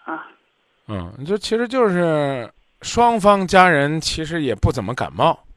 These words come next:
Speaker 2: 尤其是你们家人。
Speaker 1: 嗯。啊。
Speaker 2: 不怎么感冒他。
Speaker 1: 对。
Speaker 2: 然后呢，你也觉得呢，等待两年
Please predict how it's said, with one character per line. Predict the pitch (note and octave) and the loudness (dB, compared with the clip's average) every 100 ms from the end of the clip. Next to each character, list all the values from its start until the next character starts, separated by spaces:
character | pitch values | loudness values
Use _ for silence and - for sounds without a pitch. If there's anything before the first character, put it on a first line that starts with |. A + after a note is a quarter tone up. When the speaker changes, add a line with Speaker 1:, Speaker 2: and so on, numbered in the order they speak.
| _ - | _ -10
Speaker 2:
尤 | A#2 | -6
其 | D3+ | -4
是 | D#3 D#3 | -4 -4
你 | G#2+ | -6
们 | D2+ | -8
家 | F2 C#3+ | 4 4
人。 | C3 | 4
Speaker 1:
嗯。 | D2+ _ _ _ _ _ _ _ _ _ _ _ _ _ - | 0 _ _ _ _ _ _ _ _ _ _ _ _ _ -6
啊。 | - - _ | -6 -12 _
Speaker 2:
不 | - | -4
怎 | C3+ A2+ | -2 -2
么 | C3 | -4
感 | G#2+ | -4
冒 | F2+ C3 | 0 0
他。 | G#2 E2+ _ _ _ _ _ _ _ _ _ _ | -2 -8 _ _ _ _ _ _ _ _ _ _
Speaker 1:
对。 | - D3 - _ _ _ _ _ _ _ _ _ _ _ _ _ _ _ _ | -12 -12 -14 _ _ _ _ _ _ _ _ _ _ _ _ _ _ _ _
Speaker 2:
然 | - B2 E3+ | -8 -2 0
后 | G3 G#3 | 0 -2
呢， | F#3 E3+ D#3+ | 0 0 0
你 | C#3+ C#3+ | 0 0
也 | G#3+ | 0
觉 | D#3+ C3+ | 0 0
得 | C#3 C#3 | 0 0
呢， | B2+ A#2+ A2 | -2 -2 -4
等 | A2 G2+ | -4 -4
待 | G#2+ E3 C#3 A#2 G#2 | 2 2 2 0 -2
两 | G2+ F2+ F2+ | -4 -6 -6
年 | F#2+ A2 | -8 -6